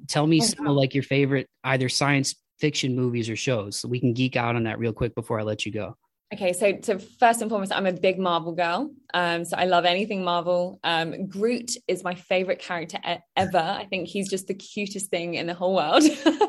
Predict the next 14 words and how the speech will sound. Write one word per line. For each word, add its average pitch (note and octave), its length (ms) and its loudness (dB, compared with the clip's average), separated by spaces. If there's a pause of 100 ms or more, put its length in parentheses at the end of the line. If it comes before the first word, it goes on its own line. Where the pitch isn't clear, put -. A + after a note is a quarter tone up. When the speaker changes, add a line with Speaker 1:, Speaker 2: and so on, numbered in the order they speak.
(420)
Speaker 2:
Um, G#3+ 480 4 (140)
so A#3+ 160 -2
yeah, A3 260 4
so G3+ 140 0
I, F#3+ 260 2 (160)
anything A#3+ 300 0
Marvel, F3+ 260 -2
I D#3+ 140 -4
just, F3 240 -14
you F3 80 -4
know, D3 200 -4 (320)
always F3 300 4
down F3 280 -2
for. F#3 360 -2